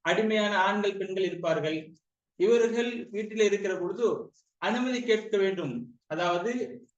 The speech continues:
ஒரு கணவன் மனைவியாக வாழ்ற நேரம், அவங்க வீட்டுக்கு வார நேரம் அனுமதி கேட்க வேண்டும். அப்படி அல்லாஹ் ரப்புல் ஆலமீன் மூன்று நேரங்களை அடையாளப்படுத்தியிருக்கிறான்.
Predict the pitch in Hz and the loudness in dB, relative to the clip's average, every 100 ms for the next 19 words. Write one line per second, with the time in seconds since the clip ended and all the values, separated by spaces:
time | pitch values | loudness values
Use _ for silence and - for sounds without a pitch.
0 | - 180 185 185 175 160 180 202 214 202 | -6 -2 0 2 0 0 0 2 2 2
1 | 196 190 190 170 170 180 170 151 147 180 | 0 2 2 4 2 2 2 2 2 -2
2 | - - - _ 180 185 185 226 226 196 | -6 -18 -20 _ -6 -4 -2 -4 -4 0
3 | 196 190 185 180 208 220 196 220 208 202 | 2 2 0 0 -2 -2 -2 2 2 0
4 | 175 156 131 117 - _ _ - - 180 | -4 -6 -8 -10 -16 _ _ -16 -10 -4
5 | 220 240 202 226 202 190 208 190 - 151 | -2 0 0 2 0 -2 0 0 0 -2
6 | 165 180 175 _ _ _ - 214 262 254 | -6 -6 -12 _ _ _ -4 0 0 0
7 | 247 220 220 240 233 226 226 226 220 190 | 2 2 2 -2 -2 -2 0 0 -2 -4
8 | 165 156 131 120 | -8 -8 -10 -12